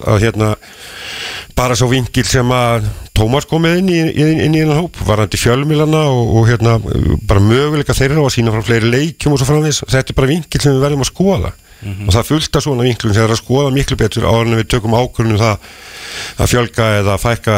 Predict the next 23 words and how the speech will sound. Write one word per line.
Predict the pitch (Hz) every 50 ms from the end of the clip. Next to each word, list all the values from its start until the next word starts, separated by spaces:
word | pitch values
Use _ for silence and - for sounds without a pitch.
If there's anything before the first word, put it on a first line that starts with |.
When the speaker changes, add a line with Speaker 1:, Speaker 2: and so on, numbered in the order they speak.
| 101 98
Speaker 1:
eða | 95 95 95 95 90 78 62 - - - - -
hvað | - - 104 104 -
sem | 107 98
við | 87 -
gerum | 107 98 95 95
við | -
deildina. | 113 110 98 95 87 85 87 - - - - - - - - - - - - - -
Og | - 107 107 135 180 - - - - - _ _ - - - - _ _ _ - -
eins | - - 135 160 - -
og | 143 -
staðan | - 151 139 131 120 107
er |
núna, | 98 90 82 87 104 127 - - _ _ - -
þá | - 123 123 117
verðum | 113 143 175 190 185 156 113
við | 110 110 -
bara | 110 98 101
hreinlega | 120 123 98 90 92 101 107
að | 101 -
taka | - 113 113 110
tillit | - - 143 170 170 135 120 120 - - - - -
til, | - 117 107 98 104 - - _
eh, | - - - 101 101 98 98 98